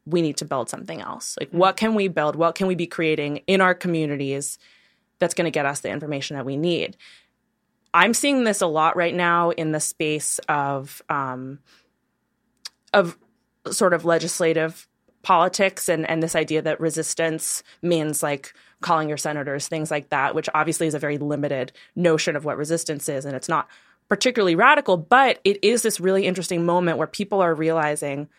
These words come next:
what the hunger is, is to know, uh, what's the issue? Like, what are my Congress people voting on this week? Um, what's the number to call? What should I say?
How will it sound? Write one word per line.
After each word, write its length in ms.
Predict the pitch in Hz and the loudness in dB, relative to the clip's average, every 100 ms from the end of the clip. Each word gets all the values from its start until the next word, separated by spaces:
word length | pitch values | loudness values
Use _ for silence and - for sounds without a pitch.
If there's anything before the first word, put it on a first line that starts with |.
| _ _ - | _ _ 0
what 180 | 185 | 0
the 80 | 185 | 2
hunger 380 | 165 254 277 214 | 2 2 4 4
is, 460 | 185 156 139 143 170 | 2 0 -2 -4 -4
is 160 | 160 | -2
to 140 | - 160 | -2 -4
know, 420 | 151 143 139 143 _ _ _ _ - | -2 -2 -4 -6 _ _ _ _ -8
uh, 120 | 147 | -6
what's 360 | 139 156 202 - | -4 0 0 0
the 120 | 208 | -4
issue? 380 | 143 - 131 196 | -4 -4 -8 -6
Like, 160 | 170 170 | -6 2
what 180 | 180 185 | 4 4
are 60 | |
my 140 | 190 185 | 2 0
Congress 340 | 190 170 170 | 0 -2 -2
people 300 | 170 - 160 | -4 -2 0
voting 320 | 156 151 151 | 0 0 -2
on 320 | 147 147 147 - _ _ | -2 -2 -6 -10 _ _
this 200 | 170 151 | -2 -2
week? 460 | 151 139 135 - - _ _ _ - | -4 -6 -6 -16 -18 _ _ _ -2
Um, 300 | 160 147 139 | -2 0 -2
what's 220 | 147 170 - | 0 0 2
the 100 | 170 | -2
number 280 | 151 143 | 0 -2
to 100 | 139 | -6
call? 440 | - 147 131 123 - _ _ _ - | -6 -4 -2 -6 -12 _ _ _ -8
What 160 | 143 | -8
should 120 | - - | -8 -10
I 60 | |
say? 360 | - - - | -8 -8 -8